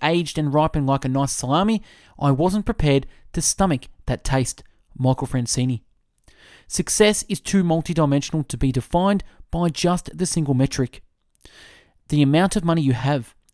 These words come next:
a point of diminishing returns is often reached where investing more time and energy in increasing earnings ends up taking more time and effort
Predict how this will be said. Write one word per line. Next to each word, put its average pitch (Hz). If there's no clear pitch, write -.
a 139
point 196
of -
diminishing 147
returns 185
is -
often 175
reached 165
where 131
investing 139
more 160
time 156
and 131
energy 185
in 170
increasing 196
earnings 147
ends 156
up 160
taking 143
more 143
time 190
and 147
effort 180